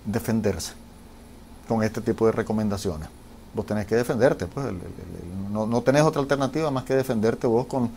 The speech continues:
con la información, o sea, que se brinda a través de los diferentes medios de comunicación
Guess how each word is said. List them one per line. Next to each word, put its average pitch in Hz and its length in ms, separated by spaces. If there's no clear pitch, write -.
con 117 140
la 117 60
información, 113 800
o 98 100
sea, 107 120
que 98 80
se 98 100
brinda 101 300
a 120 40
través 127 240
de 135 80
los 107 100
diferentes 98 420
medios 123 240
de 131 100
comunicación 151 560